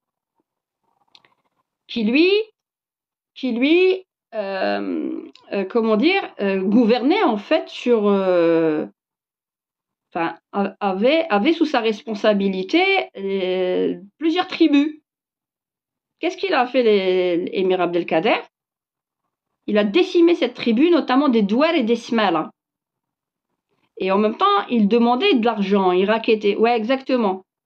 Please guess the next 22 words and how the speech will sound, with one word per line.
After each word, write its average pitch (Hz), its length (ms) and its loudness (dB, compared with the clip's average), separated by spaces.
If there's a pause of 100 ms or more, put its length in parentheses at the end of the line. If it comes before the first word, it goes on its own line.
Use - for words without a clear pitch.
(520)
Ouais, - 240 -4 (380)
il 220 160 0
rackettait. 240 600 -2 (1300)
Et, - 880 -4
et 170 40 -4
lui, 285 200 0 (220)
il 208 240 0
avait 185 180 0
la 208 140 2
haine 359 260 0
parce 202 160 -6
qu'il 208 200 -2
dit, 208 200 2
euh, 185 480 2
il 185 460 2
a 180 60 2
tué 294 280 0
les 320 160 4
gens 277 220 0
pour 294 160 -4
rien. 330 340 2
P-, 220 80 -4